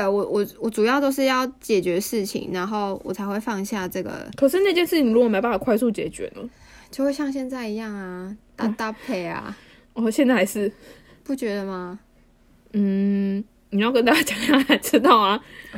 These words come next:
Speaker 1: 你不要了。
Speaker 2: 大家不知道你搭不搭配现在。
Speaker 1: 反正就是，对啊，反正就是会压抑啊。然后，而且我就是那种，一有那种委屈的感觉，有没有？就自己想到了，自己就，哦，
Speaker 2: 默默哭。
Speaker 1: 就是泛泪这样子。
Speaker 2: 嗯。
Speaker 1: 对，然后更有人安慰我的时候，我就，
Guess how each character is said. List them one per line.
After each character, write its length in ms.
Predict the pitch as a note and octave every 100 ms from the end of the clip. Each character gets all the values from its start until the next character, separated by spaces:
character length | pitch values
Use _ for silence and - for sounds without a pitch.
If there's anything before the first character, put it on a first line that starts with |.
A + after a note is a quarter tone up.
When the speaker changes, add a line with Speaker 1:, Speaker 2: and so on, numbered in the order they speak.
| G3+ G#3
Speaker 1:
你 60 | G3+
不 120 | -
要 160 | F#3+ G#3
了。 80 | G3
Speaker 2:
大 100 | C4
家 60 |
不 120 | C4
知 60 | C4+
道 60 | C4+
你 120 | F#3+
搭 160 | F#3+
不 60 | -
搭 100 | F#3+
配 180 | - -
现 160 | G3+
在。 160 | F3 - -
Speaker 1:
反 140 | A#3
正 100 | C4
就 160 | F4 F#4
是， 140 | D#4 D4
对 120 | - C4
啊， 400 | G#3 G3+ G#3+ A#3
反 200 | A3+ B3+
正 120 | D#4+
就 80 | E4
是 300 | D4 C#4+ D4 -
会 200 | E4+ D#4
压 240 | C#4+ B3 -
抑 200 | B3+ F#3+
啊。 220 | - - A3
然 140 | A3+
后， 160 | D4+ D4+ E4+
而 100 | -
且 180 | D#4 A#3+
我 180 | F#3 F#3+
就 100 | A#3+
是 120 | C#4+
那 120 | D4
种， 240 | B3 - - -
一 300 | - D4+ D#4+
有 160 | C#4+ F#3+
那 60 | C#4+
种 160 | G#3
委 140 | G3+ -
屈 200 | - A#3+
的 100 | F#3
感 200 | F#3 F#3+
觉， 100 | F#3+
有 80 | F#3+
没 60 |
有？ 60 | A3+ -
就 80 |
自 180 | E4 -
己 80 | B3+
想 220 | A#3 -
到 180 | - B3
了， 60 | G3
自 140 | C#4+
己 60 | A3+
就， 100 | C#4+ D4 -
哦， 180 | D4+ C#4+ B3
Speaker 2:
默 160 | A#3+
默 200 | A3 G3+
哭。 340 | F#3 G3 F3 G#3
Speaker 1:
就 120 | -
是 100 | B3+
泛 220 | C4 - A3
泪 240 | A3+ A3+ G3
这 60 |
样 140 | G#3 G3
子。 140 | - -
Speaker 2:
嗯。 380 | G#3+ G#3 G#3+ A3+
Speaker 1:
对， 360 | A#3 G#3+ G3 G#3
然 100 | A#3+
后 100 | C#4+ - _
更 160 | F4+ C4+
有 100 | G3
人 180 | F#3+ G3
安 160 | A#3
慰 60 | C4+
我 180 | C4 F#3+
的 80 |
时 80 | F#3+
候， 60 | G#3+
我 60 |
就， 80 | B3+